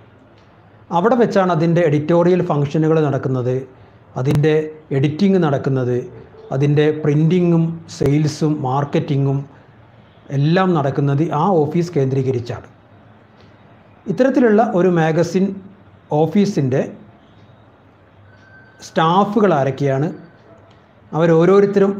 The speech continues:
എന്തൊക്കെ ജോലികളാണ് ചെയ്യുന്നത് എന്നാണ് നമ്മൾ ഈ സെഷനിൽ പരിശോധിക്കുന്നത്. വളരെ ലളിതമായി നമുക്ക് മനസ്സിലാക്കാവുന്ന കാര്യം മാത്രമാണ്. ആരൊക്കെയാണ് ഒരു മാഗസിൻ എഡിറ്റോറിയൽ ഡിപ്പാർട്ട്മെൻറ്റിൻ്റെ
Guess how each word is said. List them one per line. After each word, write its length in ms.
എന്തൊക്കെ 380
ജോലികളാണ് 680
ചെയ്യുന്നത് 480
എന്നാണ് 320
നമ്മൾ 240
ഈ 80
സെഷനിൽ 340
പരിശോധിക്കുന്നത്. 640
വളരെ 280
ലളിതമായി 580
നമുക്ക് 280
മനസ്സിലാക്കാവുന്ന 640
കാര്യം 280
മാത്രമാണ്. 380
ആരൊക്കെയാണ് 520
ഒരു 180
മാഗസിൻ 500
എഡിറ്റോറിയൽ 640
ഡിപ്പാർട്ട്മെൻറ്റിൻ്റെ 760